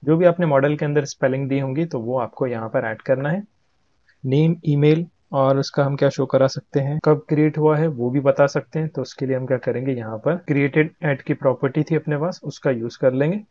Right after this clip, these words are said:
created at, और यहाँ से आपको data index पे ऐड कर देना है, data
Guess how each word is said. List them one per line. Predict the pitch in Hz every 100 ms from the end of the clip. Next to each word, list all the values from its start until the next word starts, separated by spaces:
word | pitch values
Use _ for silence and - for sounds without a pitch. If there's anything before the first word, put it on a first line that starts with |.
| -
created | 120 117 117 110 165
at, | 180 180 - _ 143
और | 131 131
यहाँ | 131 135
से | 156
आपको | 135 - 165 214 _
data | 127 120
index | 135 127 131 -
पे | 131
ऐड | 120 -
कर | 147
देना | 139 156
है, | 156 175 165 -
data | 110 110 113